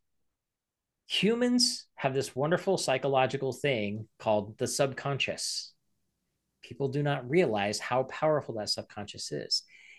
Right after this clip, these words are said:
If you start emailing the same time every week, time and time again, subconsciously their brain notices it. And their time, their brain is gonna say,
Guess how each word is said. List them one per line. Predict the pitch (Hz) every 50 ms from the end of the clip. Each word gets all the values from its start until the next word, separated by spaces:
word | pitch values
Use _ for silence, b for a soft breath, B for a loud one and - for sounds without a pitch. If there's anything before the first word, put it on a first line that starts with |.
| B B B -
If | 110 104 - 113
you | 117 135 160 202 202
start | - - 190 180 175 175 170 127
emailing | 120 117 110 107 107 107 107 104 107 104
the | 101
same | - - - - - 143 160 175 185 180
time | 175 - 127 110 101 95 95 92 92 - - _ _ -
every | 127 143 151 139 151 170 170 160
week, | 127 113 104 98 98 98 - - - _ _ _ _ _ _ _ _ _ _ _ _ _ -
time | - - 120 113 117 127
and | 143 139
time | - 147 143 147 160
again, | 156 139 117 101 95 92 92 95 101 - _ _ _ _ _ _ _ _
subconsciously | - - - - 127 127 131 127 - - - 160 175 185 170 - 143 123 - - 113 107
their | 101 113 107 101
brain | 101 113 117 120 120 117 120 120 117 113
notices | 113 123 123 131 131 131 117 - - 95 90 -
it. | 80 73 - _ _ b b b b b b
And | 117 113 110
their | 113 113
time, | 113 - 120 123 127 127 135 - -
their | 107 117 117 123 151
brain | 120 131 135 139 135 131
is | 131 - -
gonna | - 131 135
say, | 127 - - 113 104 101 98 98 98